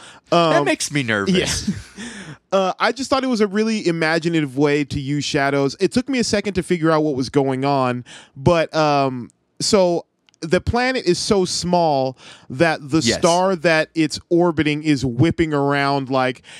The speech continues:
Speaker 2: every, every few minutes. Like, every few minutes
Speaker 1: Yeah.
Speaker 2: that, like, is a year, essentially, on that
Speaker 1: The
Speaker 2: planet.
Speaker 1: constant shifting of the shadows during
Speaker 2: Yes.
Speaker 1: that sequence was so cool.
Speaker 2: It was so cool. Like, I thought it w-, it added, like, a kinetic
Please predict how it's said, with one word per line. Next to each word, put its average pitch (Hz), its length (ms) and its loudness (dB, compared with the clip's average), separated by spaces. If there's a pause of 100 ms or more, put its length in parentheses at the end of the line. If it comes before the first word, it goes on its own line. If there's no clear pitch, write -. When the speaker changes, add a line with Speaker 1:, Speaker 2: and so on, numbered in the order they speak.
(280)
Speaker 2:
every, 165 520 2
every 208 200 4
few 190 280 0
minutes. 143 480 -2
Like, 165 160 2
every 196 160 2
few 185 160 0
minutes 175 300 2
Speaker 1:
Yeah. 101 80 2
Speaker 2:
that, 160 140 2
like, 151 140 2
is 147 180 0
a 147 80 0
year, 131 380 0
essentially, 156 400 0
on 139 100 0
that 135 100 0
Speaker 1:
The 143 60 2
Speaker 2:
planet. 139 200 0
Speaker 1:
constant 175 360 -4
shifting 147 460 -4
of 104 140 -8
the 98 80 -6
shadows 113 560 -2
during 147 320 2
Speaker 2:
Yes. 143 100 -6
Speaker 1:
that 151 240 -4
sequence - 480 -6
was 98 160 -6
so 104 400 -4
cool. 185 100 4
Speaker 2:
It 185 60 6
was 185 240 0
so 190 340 4
cool. 147 400 0
Like, 143 260 0
I 151 100 0
thought 175 260 2
it 170 40 2
w-, 160 220 0
it 175 120 2
added, 185 340 2
like, 170 220 0
a 151 100 2
kinetic 147 640 0